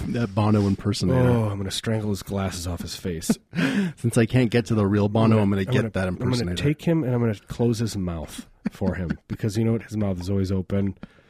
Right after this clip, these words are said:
Speaker 2: Why is he, why is he everywhere? You know, I'm just, we're just propagating it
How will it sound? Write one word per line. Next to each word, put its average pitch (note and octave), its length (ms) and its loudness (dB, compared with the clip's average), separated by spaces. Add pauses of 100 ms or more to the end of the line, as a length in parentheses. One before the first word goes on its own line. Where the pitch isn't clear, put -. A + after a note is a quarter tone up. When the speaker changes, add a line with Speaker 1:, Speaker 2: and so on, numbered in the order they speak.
(1300)
Speaker 2:
Why C3+ 220 2
is F#3+ 120 4
he, G3 240 2 (380)
why C#3+ 160 2
is F#3 140 2
he E3+ 200 2
everywhere? C#3+ 460 2
You C3 160 4
know, F3 120 4
I'm D3+ 160 2
just, D3+ 240 -4
we're C#3 140 0
just C#3 180 -2
propagating G#2 520 -2
it F2 160 -6